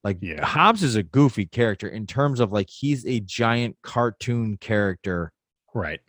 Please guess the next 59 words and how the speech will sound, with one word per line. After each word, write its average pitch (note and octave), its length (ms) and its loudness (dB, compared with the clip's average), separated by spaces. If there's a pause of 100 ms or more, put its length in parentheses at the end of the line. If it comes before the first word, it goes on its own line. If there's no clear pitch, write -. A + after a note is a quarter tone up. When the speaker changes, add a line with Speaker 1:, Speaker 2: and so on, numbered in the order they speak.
Speaker 1:
of G#2 320 0
a G2 380 0
nineteen A#2 560 -2
eighties G2+ 720 -4
action F#2+ 360 -6
hero. D2+ 340 -12 (720)
Speaker 2:
Correct. D2 340 -10 (280)
Speaker 1:
Right. G2+ 260 2 (240)
And A2 120 -2
he's A#2 160 2
doing C3+ 200 2
the A#2+ 80 0
same A#2+ 300 -4
thing G#2+ 240 -4
here. F2+ 280 -6 (440)
Like, B2+ 80 6
Speaker 2:
Ripping B2 260 6
Speaker 1:
I B2+ 140 6
Speaker 2:
the A2+ 120 2
Speaker 1:
thought, C3+ 220 8
Speaker 2:
concrete B2 160 4
Speaker 1:
honestly, C#3+ 480 2 (260)
I B2 60 2
Speaker 2:
bench B2+ 160 2
Speaker 1:
thought D3+ 140 4
Speaker 2:
off D3 60 2
Speaker 1:
when C3 80 2
Speaker 2:
the - 60 2
Speaker 1:
he, - 80 2
Speaker 2:
wall. A#2+ 180 0
Speaker 1:
yeah, G2 160 -4 (280)
I A#2 80 -2
thought D3+ 240 2
when A#2+ 120 -2
he C3 200 -4
got C3+ 220 0
hit B2+ 240 -4
by A2+ 140 0
that A2 260 -2
bull, A2+ 280 -2 (200)
he A#2 120 -6
was G2+ 120 -4
gonna F2+ 160 -8
fly A#2+ 280 0
around, A2+ 140 2
he G#2+ 60 0
was G2 80 -6
gonna F2+ 140 -4
come C3+ 220 -2
up, B2 140 -2
the - 60 -16
bull A#2 180 -2
was A2+ 100 -4
gonna A2 140 -4
charge A2 240 -2
again, A2+ 120 -4
he A2+ 40 0
was G2+ 100 -8
gonna F#2 140 -4